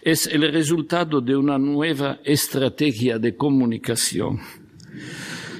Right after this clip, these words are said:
Sobre esto les puedo asegurar que, en comparación con el pontificado anterior, no se ha iniciado en el Vaticano una nueva estrategia de comunicación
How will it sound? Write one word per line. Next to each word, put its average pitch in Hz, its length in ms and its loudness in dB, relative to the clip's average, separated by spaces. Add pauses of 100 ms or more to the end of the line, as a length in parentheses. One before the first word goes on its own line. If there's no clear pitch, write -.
(120)
Sobre 160 640 4
esto 131 440 0
les 143 180 2
puedo 160 300 2
asegurar 131 840 0 (420)
que, - 220 2
en 196 180 2
comparación 170 800 2
con 143 180 2
el 127 120 0
pontificado 131 800 0
anterior, 127 680 2 (320)
no 147 220 2
se 185 220 2
ha 180 80 2
iniciado 151 680 2
en 123 120 4
el 143 120 2
Vaticano 127 760 0
una 127 320 0
nueva 135 380 2
estrategia 123 760 2
de 117 100 0
comunicación 135 1000 2